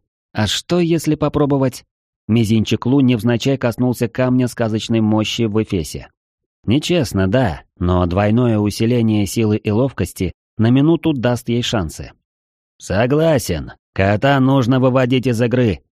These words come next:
кивнул магистр. Лу сделала сальто, закружилась в стремительном пируэте. Юбка взметнулась, открывая взгляду гораздо больше, чем положено.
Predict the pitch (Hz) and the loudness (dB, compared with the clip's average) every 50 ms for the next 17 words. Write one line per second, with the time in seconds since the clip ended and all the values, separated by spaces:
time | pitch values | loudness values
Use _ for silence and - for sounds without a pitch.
0 | _ - 107 101 95 101 98 95 92 98 98 95 92 82 - - 78 71 - _ | _ -4 -2 0 0 2 2 2 2 0 0 -2 -4 -8 -8 -10 -14 -14 -14 _
1 | _ _ _ _ _ _ _ - 104 143 175 180 147 117 123 160 156 147 147 143 | _ _ _ _ _ _ _ 0 2 2 4 2 2 2 2 2 2 2 2 2
2 | 139 139 135 127 - - 143 143 135 120 - 117 107 87 - _ - 92 95 113 | 2 2 0 -2 0 0 0 0 0 0 0 -2 -2 -2 -6 _ -10 -2 -2 -2
3 | - 113 127 123 113 135 139 135 123 - - - - 113 120 120 117 110 - 110 | 0 2 0 2 2 2 2 2 0 -2 -4 -10 -4 -2 0 0 0 0 0 0
4 | 110 110 110 - 110 107 107 104 95 85 76 73 - 71 - - _ _ _ _ | 0 0 0 0 0 0 0 0 0 -2 -4 -6 -10 -14 -14 -14 _ _ _ _
5 | _ _ - 92 98 120 113 - - 113 107 95 113 117 113 - 127 135 127 104 | _ _ -4 0 0 0 0 0 -4 -4 -2 0 0 0 0 0 0 2 2 0
6 | 90 - 92 82 - - 107 107 110 107 107 107 98 98 101 117 120 113 101 110 | 0 -2 -4 -6 -4 -2 -2 0 0 2 0 0 -2 -2 -2 0 0 0 0 -2
7 | 107 98 92 101 104 117 135 131 117 120 135 113 101 104 107 110 - - 147 - | -2 0 -2 0 0 0 0 -2 0 -2 -2 -2 0 0 -2 -2 -2 -4 -4 -2
8 | - 113 113 113 - 117 120 113 90 80 80 78 71 117 - | -2 -2 -2 0 -2 -2 -2 -2 -2 -2 -4 -6 -8 -8 -12